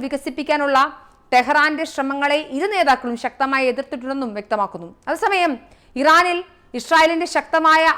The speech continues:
ആക്രമണം തുടരുന്ന സാഹചര്യത്തിൽ ഇറാന്റെ പരമോന്നത നേതാവ് ആയതുള്ള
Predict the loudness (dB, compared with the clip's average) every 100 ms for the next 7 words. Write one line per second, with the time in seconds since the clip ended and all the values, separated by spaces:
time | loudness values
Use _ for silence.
0 | 2 2 0 -6 -4 -4 -6 -4 -2 0
1 | 0 -4 -6 -6 -8 -14 _ _ 2 4
2 | 4 2 0 2 2 2 2 0 0 0
3 | 2 2 2 0 0 2 2 0 2